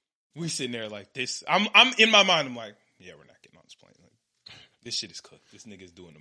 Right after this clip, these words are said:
most, bro. So finally, he gives Nick a new seat. He moves him up to, like,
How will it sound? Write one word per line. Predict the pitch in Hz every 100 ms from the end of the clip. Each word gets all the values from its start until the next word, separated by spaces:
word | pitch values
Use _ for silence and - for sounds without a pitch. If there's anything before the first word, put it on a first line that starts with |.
| 52
most, | 58 -
bro. | 52 52 -
So | 78 - 65 - - - _ _ _ _ _ _ _
finally, | - 135 135 139 127
he | 131 120
gives | 101 127 123
Nick | 120 117
a | 107
new | 104 107
seat. | - 107 101
He | 101
moves | 107 107 104
him | 101
up | 98
to, | -
like, | 101 92